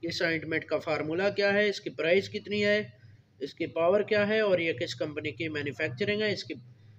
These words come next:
की packing कितनी है। तो guys, video start करने से पहले जिसने अभी तक हमारा YouTube channel Medicine Information अभी तक subscribe नहीं किया, subscribe कर ले और bell icon का button दबा दें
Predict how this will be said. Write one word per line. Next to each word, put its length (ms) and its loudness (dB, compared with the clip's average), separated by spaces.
की 80 -6
packing 420 -2
कितनी 340 -2
है। 200 0
तो 80 -2
guys, 360 4
video 320 2
start 360 0
करने 240 0
से 140 -4
पहले 320 2
जिसने 320 -4
अभी 220 0
तक 220 2
हमारा 320 -2
YouTube 380 -2
channel 380 0
Medicine 440 -4
Information 680 -4
अभी 200 -4
तक 200 -6
subscribe 600 -2
नहीं 240 0
किया, 260 4
subscribe 640 -2
कर 140 6
ले 160 4
और 180 2
bell 220 0
icon 280 -2
का 140 -6
button 320 -2
दबा 260 4
दें 180 0